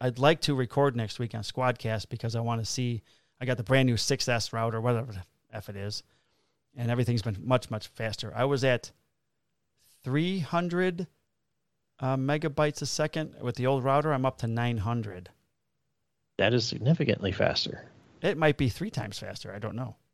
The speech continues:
Speaker 1: Not a
Speaker 2: I'm
Speaker 1: math-,
Speaker 2: not a
Speaker 1: I'm
Speaker 2: mathematician.
Speaker 1: not a mathematician, but that might be true.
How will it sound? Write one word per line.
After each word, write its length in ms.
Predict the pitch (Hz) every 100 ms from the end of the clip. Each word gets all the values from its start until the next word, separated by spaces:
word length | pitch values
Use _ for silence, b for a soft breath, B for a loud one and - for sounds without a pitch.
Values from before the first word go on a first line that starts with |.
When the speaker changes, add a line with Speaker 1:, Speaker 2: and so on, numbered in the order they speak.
| _ _ _ 131
Speaker 1:
Not 140 | 117
a 40 | 104
Speaker 2:
I'm 80 | 104
Speaker 1:
math-, 80 |
Speaker 2:
not 140 | 101 104
a 20 |
Speaker 1:
I'm 60 | 110
Speaker 2:
mathematician. 540 | 113 - 139 - 107
Speaker 1:
not 140 | 135
a 40 | 123
mathematician, 760 | 135 151 - - - 185 139 -
but 140 | 139
that 140 | 131
might 200 | 127 135
be 120 | - 131
true. 320 | 170 170